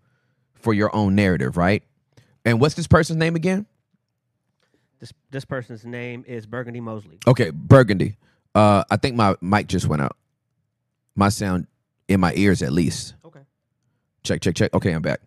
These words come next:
Speaker 2: Okay.
Speaker 1: All right, so Burgundy, I'm about to put this in, uh, I'm about to put this with your name in it so you can hear, you can hear you in this narrative, okay? Uh,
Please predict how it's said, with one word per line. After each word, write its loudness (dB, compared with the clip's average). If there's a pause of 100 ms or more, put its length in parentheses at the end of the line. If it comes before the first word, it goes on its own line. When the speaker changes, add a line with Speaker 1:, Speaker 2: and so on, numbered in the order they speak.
(140)
Speaker 2:
Okay. -20 (140)
Speaker 1:
All 6
right, 0
so 0
Burgundy, 4
I'm -2
about 4
to 0
put 6
this -2
in, -2 (120)
uh, 2 (220)
I'm 0
about 4
to 2
put 8
this 2
with 2
your 4
name 0
in 0
it -6
so -2
you 2
can 0
hear, 4
you 0
can 0
hear 4
you 4
in 0
this -2
narrative, -2
okay? 0 (1080)
Uh, 4